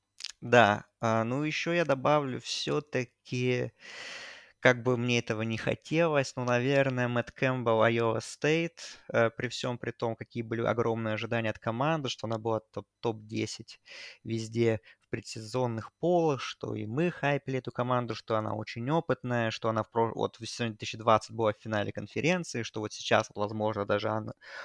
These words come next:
у нее получится выиграть Big twelve и даже в плей-офф пролезть. Но, к сожалению, получился се-, сезон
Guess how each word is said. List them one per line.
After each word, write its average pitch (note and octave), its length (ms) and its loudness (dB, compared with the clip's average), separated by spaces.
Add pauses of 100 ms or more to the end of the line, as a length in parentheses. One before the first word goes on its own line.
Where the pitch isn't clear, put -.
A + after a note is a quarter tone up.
(120)
у A#2+ 60 -2
нее A2+ 200 0
получится A2 640 0
выиграть G#2+ 380 -6
Big A2 120 -14 (100)
twelve A2 260 -2
и - 20 -12
даже A2 240 -4
в - 160 -20
плей-офф C3 340 0 (100)
пролезть. D#3+ 580 0 (580)
Но, D#3+ 600 2
к - 40 -12
сожалению, A2+ 1080 0 (340)
получился A2+ 640 -4
се-, G#2 260 -4
сезон A2 500 -2